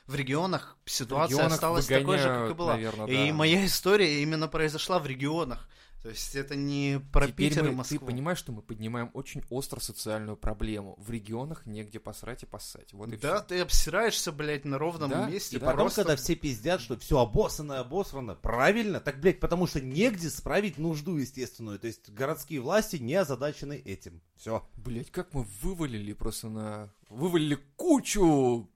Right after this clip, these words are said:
Speaker 2: на социальные проблемы просто, а? Щас вот.
Speaker 3: Весь этот говновыпуск посвящен вам, дорогие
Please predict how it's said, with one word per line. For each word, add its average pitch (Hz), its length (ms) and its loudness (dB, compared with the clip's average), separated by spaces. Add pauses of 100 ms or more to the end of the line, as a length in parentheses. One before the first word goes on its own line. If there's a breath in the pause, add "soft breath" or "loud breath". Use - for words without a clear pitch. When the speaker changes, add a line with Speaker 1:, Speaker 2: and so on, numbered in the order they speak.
(100)
Speaker 2:
на 123 360 -2
социальные 113 640 -2
проблемы 110 680 -4
просто, 107 540 -6
а? 208 60 -8
Щас - 280 -8
вот. 95 160 -14 (640)
Speaker 3:
Весь 123 360 2
этот 165 320 -4
говновыпуск 120 720 -2
посвящен 117 520 -10
вам, 95 320 -12 (140)
дорогие 110 640 -6